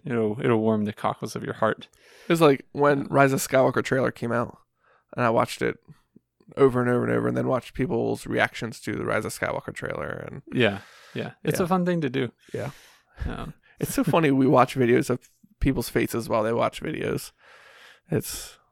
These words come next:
Speaker 1: <laughs> Yeah, that's a thing in twenty twenty.
Speaker 2: Remember they, so they made these videos. I remember I saw, like, Billie Eilish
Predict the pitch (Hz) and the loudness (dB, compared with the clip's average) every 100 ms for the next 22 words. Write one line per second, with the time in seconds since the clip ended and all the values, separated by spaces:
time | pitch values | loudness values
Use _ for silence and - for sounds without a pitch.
0 | _ _ - 196 - - - - 135 127 | _ _ 2 4 4 -2 -2 2 4 2
1 | - 113 113 107 110 107 110 110 - - | 0 -2 -2 -2 -4 -4 -6 -8 -8 4
2 | 156 185 208 208 156 - - 160 160 185 | 8 10 10 8 6 2 4 4 6 4
3 | 185 143 147 139 127 127 - - 135 139 | 4 2 4 8 6 4 -2 -8 -6 -4
4 | 131 - - 135 131 127 123 135 131 - | -6 -6 -8 -8 -6 -4 -4 -6 -8 -10
5 | 127 127 135 135 135 123 123 - - | 2 8 12 12 10 6 4 0 -6